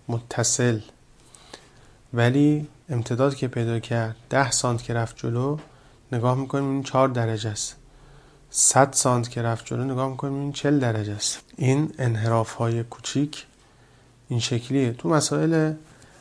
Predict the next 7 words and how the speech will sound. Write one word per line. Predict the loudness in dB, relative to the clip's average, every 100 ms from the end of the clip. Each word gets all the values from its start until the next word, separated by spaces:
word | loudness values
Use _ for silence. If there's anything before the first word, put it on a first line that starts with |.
| 0
اخلاقی | 0 0 0 0 0 2 2
و | 2 0
معنوی | -4 -4 -2 -2 -2 0
و | 0
اینها | 0 2 2
هم | 2 2
همینه. | 4 4 0